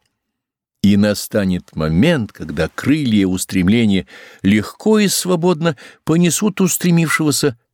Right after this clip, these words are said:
всё к той же далёкой единой цели. Так вырабатывается шаг непреложности,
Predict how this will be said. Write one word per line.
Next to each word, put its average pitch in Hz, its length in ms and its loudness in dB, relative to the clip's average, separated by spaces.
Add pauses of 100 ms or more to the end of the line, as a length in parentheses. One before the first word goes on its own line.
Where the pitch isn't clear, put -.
(320)
всё 131 240 0
к - 80 -20
той 127 140 2
же 95 120 -2
далёкой 101 440 -2
единой 82 340 -2
цели. - 320 -6 (1080)
Так 104 400 -2
вырабатывается 143 1000 -4
шаг - 340 -4
непреложности, 139 920 -4